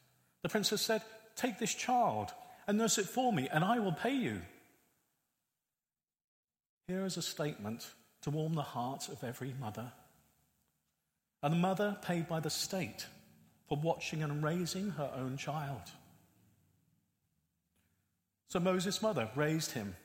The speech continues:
in the palace of the Egyptian king. Evidence indicates that she was the one who saw God at work in all of this. The whole scenario could have been a coincidence,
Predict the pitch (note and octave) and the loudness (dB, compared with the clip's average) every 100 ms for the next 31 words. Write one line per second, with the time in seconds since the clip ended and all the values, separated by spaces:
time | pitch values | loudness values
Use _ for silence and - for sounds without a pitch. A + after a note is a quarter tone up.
0 | - _ _ _ _ D3 D3 - E3+ F3 | -20 _ _ _ _ -4 0 2 2 2
1 | C#3+ B2 C3 B2+ D3+ - - D3 C3+ E3+ | -2 -2 -2 -2 -6 -6 -6 -6 -4 -4
2 | C#3+ F#2 - - _ _ _ _ _ _ | -4 -8 -12 -20 _ _ _ _ _ _
3 | _ - F3+ G3 G3 A3+ G3+ F3 - C#3 | _ 0 2 2 2 4 4 2 0 -2
4 | B2 - - - - _ _ _ _ _ | -2 -6 -8 -10 -18 _ _ _ _ _
5 | _ _ _ _ D3 - G3+ E3 - C#3+ | _ _ _ _ -4 -2 2 0 0 0
6 | D#3 D3 C3+ C3+ - D#3 D#3 B2+ F3+ E3+ | 2 0 0 -2 -4 0 0 0 0 0
7 | A#2 G#2+ - - - _ _ A#2+ - D3+ | 0 -2 -12 -20 -20 _ _ -8 -4 -2
8 | C3 A#2+ E3 A#2+ C3 C3 A2+ C3 G2 - | 0 -2 -6 -6 -4 -4 -4 -4 -6 -8
9 | - - _ _ _ _ _ _ _ _ | -12 -16 _ _ _ _ _ _ _ _
10 | _ _ _ _ _ _ _ - F#3 G#3 | _ _ _ _ _ _ _ 0 2 4
11 | G#3 - G3+ A3 G#3 D#3 G#2 G#2 - - | 4 2 4 4 2 2 0 -2 -8 -20
12 | - - D#3 D#3+ D3+ - F3+ F3+ F#3 C3 | -14 -4 0 2 0 0 -2 0 -2 -4
13 | G#2+ G#2 - | -4 -6 -12